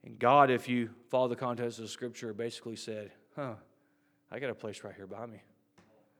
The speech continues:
I can't remember the last time. I can't remember if ever I've been asked.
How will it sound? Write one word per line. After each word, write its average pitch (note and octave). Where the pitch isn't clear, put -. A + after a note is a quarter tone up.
I A2
can't C3
remember A2+
the G#2+
last G#2
time. G#2+
I A2+
can't B2+
remember G#2+
if G#2+
ever G#2+
I've G2+
been G#2
asked. -